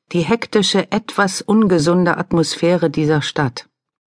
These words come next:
Und wenn ich auf den Abend des zehnten Oktober zurückkomme,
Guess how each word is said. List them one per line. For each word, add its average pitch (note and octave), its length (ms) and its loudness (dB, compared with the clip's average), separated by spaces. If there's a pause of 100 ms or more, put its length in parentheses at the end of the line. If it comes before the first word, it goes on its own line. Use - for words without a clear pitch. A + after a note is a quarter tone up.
(1500)
Und F3+ 100 2
wenn G#3+ 120 4
ich G#3+ 160 2
auf G#3+ 100 -2
den F#3+ 160 2
Abend G#3 400 0
des F3+ 200 -2
zehnten A#3 440 0
Oktober F#3 540 0
zurückkomme, D#3 680 0